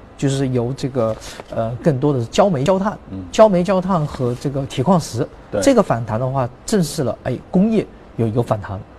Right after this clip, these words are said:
Speaker 2: 嗯。
Speaker 1: 其实跟中国
Speaker 2: 而且这里面是不是相当部分还是被中国拉起来了？
Speaker 1: 是的，是的，
Speaker 2: <laughs>
Speaker 1: 因为，
Speaker 2: 哦。
Speaker 1: 因为您知道，
Speaker 2: 嗯。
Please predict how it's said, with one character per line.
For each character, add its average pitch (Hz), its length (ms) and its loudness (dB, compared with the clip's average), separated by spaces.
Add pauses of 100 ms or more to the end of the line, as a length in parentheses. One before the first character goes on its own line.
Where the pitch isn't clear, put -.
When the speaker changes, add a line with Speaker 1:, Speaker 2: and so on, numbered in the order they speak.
(220)
Speaker 2:
嗯。 101 80 -8
Speaker 1:
其 95 160 -2
实 156 80 0
跟 202 180 4
中 233 160 0
国 233 80 6
Speaker 2:
而 143 40 6
且 143 80 4
这 147 60 2
里 156 120 4
面 160 140 2
是 123 100 -2
不 139 100 2
是 110 60 -2
相 151 140 -2
当 160 160 -2
部 147 100 -6
分 117 100 -8
还 104 100 -6
是 127 40 -2
被 127 140 -2
中 143 180 -4
国 98 140 0
拉 95 120 -4
起 - 220 -12
来 - 60 -10
了？ 98 100 -10 (120)
Speaker 1:
是 185 200 2
的， 127 160 4 (300)
是 175 200 6
的， 123 180 4
Speaker 2:
<laughs> 113 60 -8
Speaker 1:
因 170 80 4
为， 170 200 8
Speaker 2:
哦。 147 100 0 (300)
Speaker 1:
因 220 80 10
为 233 80 10
您 190 180 4
知 220 140 4
道， 185 180 4
Speaker 2:
嗯。 147 40 -2